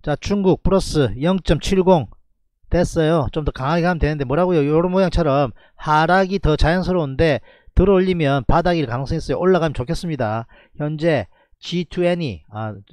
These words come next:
저, 저도 영어 좀 써야 되겠습니다. 지투애니, <laughs> 삼십 일부터 지금, 아, 되지 않습니까? 개최되는데 미중, 아, 정상회담 그리고 한미 정상회담 다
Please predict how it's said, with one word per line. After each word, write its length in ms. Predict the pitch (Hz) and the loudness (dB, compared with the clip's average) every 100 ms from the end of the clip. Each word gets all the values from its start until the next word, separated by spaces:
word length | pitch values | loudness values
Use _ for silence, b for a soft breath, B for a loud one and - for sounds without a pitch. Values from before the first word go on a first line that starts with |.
| - | -20
저, 100 | - | -14
저도 180 | 131 113 | -10 -6
영어 160 | 110 139 | -4 -4
좀 120 | 143 | -6
써야 180 | - 143 | -4 -4
되겠습니다. 420 | 117 - 101 98 | -4 -8 -10 -10
지투애니, 760 | - - 180 - 170 180 131 139 - - | -10 -8 -8 -4 -2 -2 -4 -4 -6 -10
<laughs> 160 | - | -16
삼십 340 | - 208 196 196 | -8 -6 -6 -4
일부터 560 | 151 143 139 127 117 B B B | -4 -2 0 0 -2 B B B
지금, 400 | - 147 160 131 113 | -14 -6 -4 -4 -8
아, 340 | 117 107 101 | -8 -6 -6
되지 140 | 123 135 | -6 -6
않습니까? 540 | 175 151 127 139 175 - _ _ | -8 -10 -6 -6 -6 -10 _ _
개최되는데 640 | 160 160 160 131 147 147 | -4 -2 -2 -2 -2 -6
미중, 680 | 95 113 139 127 165 180 98 - _ _ _ _ _ - | -6 -6 -6 -6 -4 -4 -6 -14 _ _ _ _ _ -10
아, 320 | 107 101 101 | -8 -6 -4
정상회담 680 | 131 131 170 - 139 143 107 - - | -4 -2 -2 -2 -2 -2 -4 -10 -10
그리고 220 | 147 131 | -4 -4
한미 420 | - 143 151 175 | -4 -8 -6 -4
정상회담 760 | 139 123 160 143 156 131 120 92 - | -4 -4 -4 -2 -2 -4 -8 -14 -8
다 320 | 120 127 | -4 -4